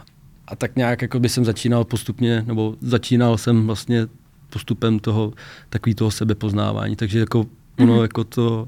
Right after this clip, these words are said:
Speaker 1: je furt, no, dá se říct, že
Speaker 2: Jo.
Speaker 1: se furt s něčím někam se dostanu a zase se to posouvá
Speaker 2: Mhm.
Speaker 1: dál, dál, dál. A na to mě to jako baví, no.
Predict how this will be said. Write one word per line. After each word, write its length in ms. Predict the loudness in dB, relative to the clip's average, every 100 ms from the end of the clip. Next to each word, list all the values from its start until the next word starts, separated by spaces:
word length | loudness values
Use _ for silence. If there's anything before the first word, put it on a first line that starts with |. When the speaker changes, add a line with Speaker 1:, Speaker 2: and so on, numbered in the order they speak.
| 0
Speaker 1:
je 100 | 0
furt, 440 | 2 0 0 0
no, 120 | -4 -2
dá 180 | -4
se 200 | -4 -4
říct, 160 | -2 0
že 60 | 0
Speaker 2:
Jo. 60 |
Speaker 1:
se 60 | 0
furt 320 | 0 -4 -4 -8 -20 -20 -20 -20 -10
s 100 | -2
něčím 380 | -2 2 2 2
někam 280 | 2 0 0
se 120 | 0
dostanu 460 | -2 0 2 2
a 60 | 0
zase 220 | -4 -8
se 140 | -10 -8
to 140 | -6
posouvá 440 | -8 -6 -2 2
Speaker 2:
Mhm. 80 | 4
Speaker 1:
dál, 200 | 2 2
dál, 260 | 0 -2 -2
dál. 160 | -6 -10 -14 -16 -16 -8 0
A 60 |
na 100 | 2
to 100 | 4
mě 140 | 2 2
to 120 | 0
jako 160 | 0
baví, 280 | -2 -2 -4
no. 120 | -6